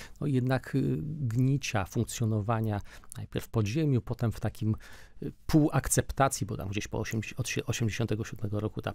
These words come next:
opozycja już mogła funkcjonować n-, niemalże półlegalnie, ale to jednak było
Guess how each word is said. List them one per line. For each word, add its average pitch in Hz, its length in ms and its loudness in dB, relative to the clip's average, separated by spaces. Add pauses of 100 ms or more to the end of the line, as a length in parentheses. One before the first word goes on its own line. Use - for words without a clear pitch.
opozycja 104 520 -2
już 98 160 -4
mogła 101 200 0
funkcjonować 101 760 -2 (380)
n-, - 80 -6 (260)
niemalże 104 540 4
półlegalnie, 101 1040 -2
ale 113 200 0
to - 160 -2
jednak 107 300 2
było 104 300 2